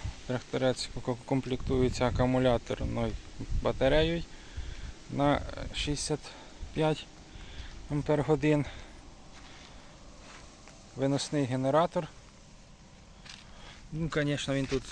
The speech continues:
розташований в такому місці не дуже, бо буде з колеса все, грязь, вода летіти. Ну, то можна буде переробити, сховати. Також регулюється колія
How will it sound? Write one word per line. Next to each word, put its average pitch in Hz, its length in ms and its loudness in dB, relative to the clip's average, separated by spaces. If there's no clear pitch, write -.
розташований 139 600 0
в - 40 -10
такому 143 320 -2
місці 127 320 -4
не 143 180 -2
дуже, 190 340 4
бо 131 260 4
буде 117 400 2
з - 140 -6
колеса 190 500 4
все, 156 400 2
грязь, 135 360 2
вода 147 280 4
летіти. 143 420 -2
Ну, 180 420 -2
то 139 120 -2
можна 123 380 0
буде 113 240 -2
переробити, 120 540 -2
сховати. - 540 -8
Також 160 240 6
регулюється 147 960 2
колія 156 540 2